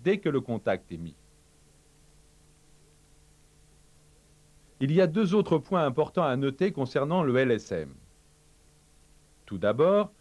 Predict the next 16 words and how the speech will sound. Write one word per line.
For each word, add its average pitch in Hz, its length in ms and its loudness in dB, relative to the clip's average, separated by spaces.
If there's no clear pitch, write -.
lors 147 300 2
du 139 140 -4
montage 165 520 0
d'un 110 220 -4
attelage 156 420 -2
de 123 80 -4
remorque, 123 480 -2
un 131 140 0
module 156 400 -4
d'éclairage 147 680 0
de 110 80 -2
remorque 139 400 -2
spécifique 170 600 -6
doit 131 220 4
être 165 200 0
installé. 135 540 -2